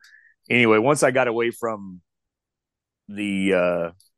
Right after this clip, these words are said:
you know, the guy that was hurting people and taking their money,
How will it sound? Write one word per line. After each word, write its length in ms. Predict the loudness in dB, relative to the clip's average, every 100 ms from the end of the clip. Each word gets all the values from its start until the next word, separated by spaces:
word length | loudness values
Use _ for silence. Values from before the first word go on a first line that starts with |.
| _ _ _ _ _ _ _ _ _ _ _ -8
you 80 |
know, 120 | -4 -2
the 100 | 2
guy 300 | 4 6 4
that 200 | 2 0
was 160 | -2
hurting 280 | -2 -2 -4
people 340 | -6 -4 -2
and 140 | -4 -2
taking 260 | -2 0
their 100 | -2
money, 380 | 0 0 0 -4